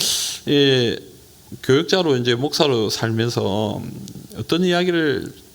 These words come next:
많이 듣냐면요. 아, 조금 힘들고 어려울 때 "잠시 쉬겠습니다." 이 얘기를 참 많이 들어요. 아, 근데, 어, 휴식은 좀 필요한 것 같아요.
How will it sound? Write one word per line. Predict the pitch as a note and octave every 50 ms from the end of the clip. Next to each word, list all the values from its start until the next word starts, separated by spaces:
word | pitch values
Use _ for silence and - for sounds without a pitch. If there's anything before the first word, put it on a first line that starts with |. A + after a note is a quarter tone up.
| - - -
많이 | - - G#2+ G#2 G#2+ G#2+
듣냐면요. | G#2+ B2+ B2+ A#2+ A2+ - E2 E2+ E2+ D#2+ D#2 - D#2+ C#2+ D2+ - G#2 B2+ - - - - - - - - - - - - - - - - - - - - - - -
아, | A1 C2+ E2 E2+ E2 D#2 D2 B1 B1 - - - - - - - - - - - - - - - - - - - - - - - - - - - - - - -
조금 | - E3+ D#3 D3+
힘들고 | C#3 - B3+ A#3+ A#3 B3+ A#3 G#3 D#3+ G3+
어려울 | A3+ G#3+ E3 C3 A2 -
때 | F#2+ F#2+ F#2+ F#2+ G2 G2 - - - - - - - - - - - - - - -
"잠시 | - C3+ C#3+ F3 G3+
쉬겠습니다." | F#3+ - E3 D#3+ F#3+ G#3 - C#4+ C4 F3+ B2+
이 | A#2 B2+
얘기를 | C3 C3 C3+ A#2 A2 G2
참 | - - F#2 G2+
많이 | G2 F2+ F#2+ F2 - -
들어요. | - A#2 G#2+ B2 C#3 C3 - - - - - - - - - - - - - - - - - - - -
아, | - D2+ - - C3 C#3+ C#3 - - - - - - - - - - - - - - - - - -
근데, | - - A#3+ A#3 F3 C#3+ - - - - - - - - - - - - - - - - - - -
어, | - G#2 A2 A2+ A2+ A2 G#2+ G2+ - - - - - - -
휴식은 | - - - C#4+ - D4 G3 D3
좀 | - D3 A#2 -
필요한 | - - F#3+ G3 E3+ F3 G3
것 | F3+ A2
같아요. | D#2+ - - - A#2+ G#2+ B2+